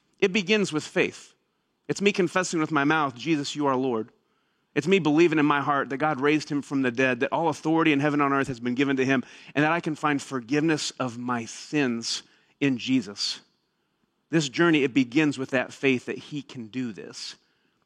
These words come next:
And this story illustrates this in a beautiful way. The story continues. It says, "Seeing their faith, Jesus said to the paralyzed man, 'My child, your sins are forgiven.'"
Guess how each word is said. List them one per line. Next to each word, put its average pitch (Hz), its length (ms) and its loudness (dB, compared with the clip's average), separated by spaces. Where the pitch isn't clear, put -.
And 156 120 4
this 208 120 2
story 175 340 2
illustrates 131 520 0
this 123 220 -2
in 135 180 0
a 127 120 2
beautiful 123 840 -6
way. 127 320 -6
The 160 80 -2
story 196 260 0
continues. 156 480 0
It 156 100 -6
says, 160 380 0
"Seeing 247 420 -4
their 190 140 2
faith, 139 480 -2
Jesus 208 300 0
said 202 220 0
to 165 60 -8
the 156 80 -8
paralyzed 143 580 0
man, 107 300 -2
'My 170 200 0
child, 175 600 0
your 180 200 2
sins 285 720 0
are 180 140 0
forgiven.'" 131 500 -2